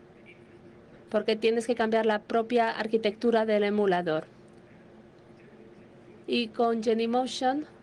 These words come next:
ellos buscaron distintos tipos de archivos y también los demos de Genymotion, y ellos ta-, esto también lo hicieron muy bien.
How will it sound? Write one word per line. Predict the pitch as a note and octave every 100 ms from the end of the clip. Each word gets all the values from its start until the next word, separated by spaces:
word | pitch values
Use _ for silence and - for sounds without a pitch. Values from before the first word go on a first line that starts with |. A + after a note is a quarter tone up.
| - - - -
ellos | A#3 A#3 A3+
buscaron | A3 - A3+ A3+
distintos | A3 A3 A3+ A3 G#3+
tipos | A#3 A3 G#3+
de | G#3+
archivos | G#3 - C4 B3 B3 C4+ - - - - -
y | A3+
también | A3 G#3+ A3 A3 A3+
los | G#3+ G3+ G#3
demos | A3 A#3 B3 A3+
de | G3+
Genymotion, | G3 G#3+ G#3 G#3 A3 A3 C4 D4+ - - -
y | G#3+
ellos | F#3+ G3+ G3+
ta-, | G#3+
esto | G3 -
también | G#3 G3+ G#3
lo | G3
hicieron | A3 G#3 G3+
muy | F#3+
bien. | F#3+ G#3 C4